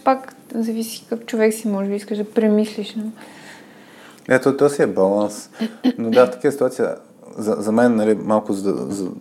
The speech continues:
Speaker 2: да затворим цялостно тема, да ги навържем дори тези личните неща, според мен, наистина, ако искаш да помогнеш на някой, не е,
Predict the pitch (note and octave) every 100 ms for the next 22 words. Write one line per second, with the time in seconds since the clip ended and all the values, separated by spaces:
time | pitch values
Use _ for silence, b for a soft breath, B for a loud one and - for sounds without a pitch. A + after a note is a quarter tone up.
0 | - G2 F#2+ F2+ - _ _ - - G#2
1 | G#2+ G2 - G2+ G#2 F#2+ G2+ G2+ G2 G2
2 | G2+ G#2+ G2 G2 G2 F#2+ F#2+ - - -
3 | B2 - - - - G#2 A#2+ A#2+ - A#2
4 | A2+ A2+ - A#2 - G#2+ A2 - G2+ G2+
5 | G#2+ A2+ G#2 G#2